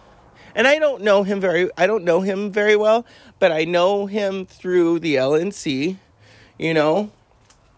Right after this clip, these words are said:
I have the u-, utmost respect for George Stroumboulopoulos. I truly do. Um, although I take that back. I feel I know him. I think as the L N C, we feel we know him.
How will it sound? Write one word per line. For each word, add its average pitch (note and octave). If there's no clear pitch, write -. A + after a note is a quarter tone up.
I D#3
have D3+
the C#3
u-, E3+
utmost E3+
respect D3+
for B2+
George B2
Stroumboulopoulos. A#2
I D3
truly C#3+
do. G2+
Um, D#3+
although A#3+
I C4
take C4
that G3
back. C#3
I B3
feel C4+
I A#3+
know G3+
him. D#3+
I F3
think A3
as G3
the F#3
L F#3
N F#3
C, F#3
we E3+
feel E3
we D3
know C3+
him. G2+